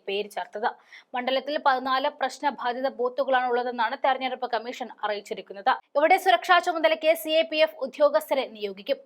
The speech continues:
പോളിംഗ് ബൂത്തുകളിലെത്തുന്ന ഓരോ വോട്ടറും വോട്ട് ചെയ്യാനെത്തുന്നതും രേഖപ്പെടുത്തിയതിനു ശേഷം പുറത്തിറങ്ങുന്നതും ഉൾപ്പെടെയുള്ള മുഴുവൻ ദൃശ്യങ്ങളും ചിത്രീകരിക്കുമെന്നും തെരഞ്ഞെടുപ്പ് കമ്മീഷൻ അറിയിച്ചിട്ടുണ്ട്. ചേലക്കര എം എൽ എ ആയിരുന്ന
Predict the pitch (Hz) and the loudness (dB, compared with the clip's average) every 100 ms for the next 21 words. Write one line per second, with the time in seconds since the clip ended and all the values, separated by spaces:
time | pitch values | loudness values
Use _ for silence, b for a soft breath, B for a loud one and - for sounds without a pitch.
0 | b b - 302 320 330 320 339 320 320 | b b 0 4 4 2 -2 2 2 4
1 | 311 311 311 - 262 277 302 320 285 277 | 4 2 2 2 6 6 6 4 4 2
2 | 311 277 214 - 233 247 269 - 262 262 | 2 0 -6 -4 -2 -2 -6 -2 -2 -2
3 | 262 262 262 262 277 254 - 262 254 247 | -4 -6 -4 -4 -2 -4 -4 -6 -6 -2
4 | 262 254 254 262 262 262 254 269 285 277 | -2 -2 -2 -2 -2 -4 -2 0 2 0
5 | 262 247 240 240 247 262 254 233 220 - | 0 -6 -6 -6 -4 0 0 2 0 -2
6 | B B B 285 320 339 302 302 - 339 | B B B 0 2 2 2 0 0 -2
7 | 294 269 262 262 254 254 254 240 233 330 | 0 -2 -6 -2 0 0 -2 -4 -4 0
8 | 330 262 254 247 247 233 233 262 247 - | 2 2 0 -8 -6 -6 -4 -6 -12 -8
9 | 214 208 202 - 196 - - B B B | -4 -4 -8 -6 0 0 0 B B B
10 | 320 320 339 359 320 302 330 339 330 320 | 6 6 8 6 4 2 2 6 6 6
11 | 311 | 4